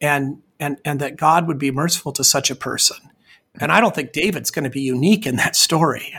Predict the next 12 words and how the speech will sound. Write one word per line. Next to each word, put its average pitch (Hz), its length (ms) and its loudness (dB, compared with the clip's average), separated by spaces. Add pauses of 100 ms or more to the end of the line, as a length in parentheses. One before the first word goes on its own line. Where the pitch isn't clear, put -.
I 143 60 -4
think 165 240 0
we're, 131 220 0 (500)
you 151 100 -2
know, 127 80 2
it's 123 120 -2
gonna 151 200 2
all 156 180 6
come 143 260 0
to, 123 100 -6 (380)
to 139 120 -8
bear. 143 580 -2